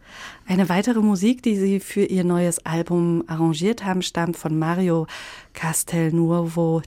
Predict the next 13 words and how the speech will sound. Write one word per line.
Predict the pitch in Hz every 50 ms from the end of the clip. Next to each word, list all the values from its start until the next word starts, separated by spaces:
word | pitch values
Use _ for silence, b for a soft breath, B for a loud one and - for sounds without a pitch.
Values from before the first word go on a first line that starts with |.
| - -
Tedesco, | - 160 151 - 151 170 180 - - - - 277 285 302 339 330 B B B B B B B B B B B
einem | - 170 180 185 185 185 180 175 156 -
Hollywood-Komponisten, | 226 254 294 262 233 220 - - - - 208 208 - 214 214 226 220 - - - 226 214
der | 208 196 -
in | - 185
den | 180 170 165
neunzehnhundertvierziger | 165 165 190 214 - - 202 180 175 170 170 165 - - - 262 262 - 254 220 202
und | 180 185
fünfziger | - 240 240 247 - - 208 190 180
Jahren | 175 170 165 175 185 190 196 190 B B B B B B B B
sehr | B - 214 240
produktiv | 254 - - 226 208 - - - - 226 226 240 - -
war, | - - 147 156 185 233